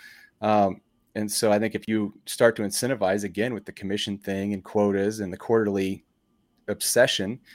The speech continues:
that companies have because of their shareholders, not their customers, um, like, it just turns into an awful experience, whereas you could turn it into a fantastic experience and sell more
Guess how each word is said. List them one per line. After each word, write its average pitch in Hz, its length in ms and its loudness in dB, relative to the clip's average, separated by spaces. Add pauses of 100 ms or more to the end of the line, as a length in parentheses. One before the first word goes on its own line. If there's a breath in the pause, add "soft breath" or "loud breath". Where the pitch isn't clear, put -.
(440 loud breath)
that - 120 -8
companies 104 380 -2
have 104 240 4
because 101 280 -4
of 92 60 -8
their 90 120 -4
shareholders, 104 640 0
not 113 180 0
their - 100 -4
customers, 95 600 -6 (640 loud breath)
um, 104 480 4 (1120)
like, 120 140 0
it 120 80 2
just - 240 -2
turns 110 200 -2
into 110 220 -2
an 101 160 0
awful 113 340 4
experience, 117 580 -4
whereas 107 520 2
you 117 80 -4
could 110 300 -4 (200)
turn 120 200 -6
it 123 60 -2
into 127 260 -2
a 127 60 -2
fantastic 127 800 -2
experience 113 520 -6
and 104 120 -4
sell 131 300 2
more 120 460 2